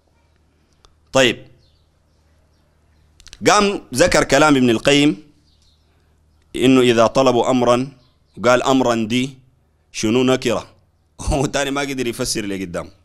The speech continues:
وقف لحد هنا لأنه ذاته نكرة. بعدها قال تاني ابن القيم قال: "وإن منعوا"، طبعًا هي الصحيح منعوا، لكن، آه، مشكلة كبيرة.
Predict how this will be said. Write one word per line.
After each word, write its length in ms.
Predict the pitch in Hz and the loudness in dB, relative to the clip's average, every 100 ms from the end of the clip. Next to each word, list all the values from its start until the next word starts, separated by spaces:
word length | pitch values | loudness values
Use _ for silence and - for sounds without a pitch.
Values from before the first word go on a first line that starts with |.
| - | -10
وقف 280 | 120 120 | -6 -6
لحد 320 | 98 - 113 110 | -6 -8 -6 -6
هنا 160 | 117 | -4
لأنه 320 | 117 120 117 113 | -4 -4 -4 -2
ذاته 260 | 117 113 | -4 -4
نكرة. 260 | 95 87 - - - - _ _ _ _ - | -8 -10 -16 -20 -20 -20 _ _ _ _ -4
بعدها 280 | 98 120 135 | -2 2 2
قال 360 | 127 135 127 | 2 0 0
تاني 220 | 131 131 | 0 0
ابن 100 | 123 | 0
القيم 380 | 117 104 131 120 | -2 -2 -2 -2
قال: 120 | 131 | -2
"وإن 440 | 127 110 120 123 - _ _ | -2 -2 -2 -4 -8 _ _
منعوا"، 520 | 110 135 139 117 98 87 _ - | -2 0 2 -2 -6 -12 _ -12
طبعًا 360 | 117 117 117 | -8 -6 -4
هي 120 | 117 120 | -4 -4
الصحيح 420 | - 98 135 135 | -6 -6 -6 -4
منعوا، 400 | 131 139 110 76 - _ _ _ _ _ _ | -2 0 -2 -6 -18 _ _ _ _ _ _
لكن، 500 | - 92 113 127 131 - - _ _ _ - | -14 -6 -4 -4 -8 -16 -20 _ _ _ -12
آه، 880 | 101 101 101 98 95 92 92 90 - _ _ - | -4 0 2 0 -2 -2 -4 -6 -10 _ _ -4
مشكلة 380 | 123 - 110 101 | -2 -2 -4 -4
كبيرة. 360 | 98 98 95 | -4 -4 -6